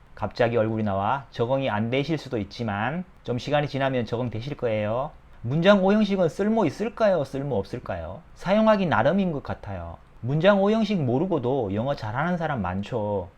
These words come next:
영어 원어민은 사용하지 않는 분류 방식이고 한국과 일본에서만 존재하는 분류 방식이라며 쓸모 없다고 주장하는 쪽도 있어요. 그런데요,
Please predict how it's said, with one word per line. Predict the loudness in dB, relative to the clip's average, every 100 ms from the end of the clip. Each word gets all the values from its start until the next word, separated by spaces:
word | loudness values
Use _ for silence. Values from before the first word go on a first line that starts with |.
| -10 0
영어 | 4 6
원어민은 | 8 8 6 4 0 -2
사용하지 | 0 2 2 2 2
않는 | 0 0 -4 -2
분류 | -2 0
방식이고 | -2 -4 -6 -6 -4 -4 -6 -10
한국과 | -4 0 2 4 4
일본에서만 | 4 4 2 2 2 2 0 -2
존재하는 | -2 0 0 0 -2 -4
분류 | -4 -2
방식이라며 | -2 -2 -4 -4 -2 0 0 -2 -6 -8
쓸모 | 0 4 6 4
없다고 | 2 2 4 4 4 2
주장하는 | -2 -2 -2 -6
쪽도 | -8 -8 -6
있어요. | -6 -4 -8 -8 -10 -12 -16 -8
그런데요, | 2 4 6 6 6 2 0